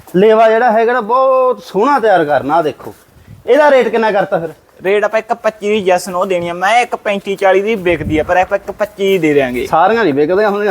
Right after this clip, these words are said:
Speaker 1: ਇੱਧਰ ਲੈ ਜਾਏਗਾ। ਮੁ-, ਮੁੱਲ ਠੀਕ ਆ ਤੇਰੇ ਗੱਲ ਕਰਕੇ ਵੀ, ਇਹ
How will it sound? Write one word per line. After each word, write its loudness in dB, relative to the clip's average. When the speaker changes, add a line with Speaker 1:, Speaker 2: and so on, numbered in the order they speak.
Speaker 1:
ਇੱਧਰ 0
ਲੈ 4
ਜਾਏਗਾ। 0
ਮੁ-, -4
ਮੁੱਲ 4
ਠੀਕ 2
ਆ 4
ਤੇਰੇ 2
ਗੱਲ 2
ਕਰਕੇ 0
ਵੀ, -6
ਇਹ 2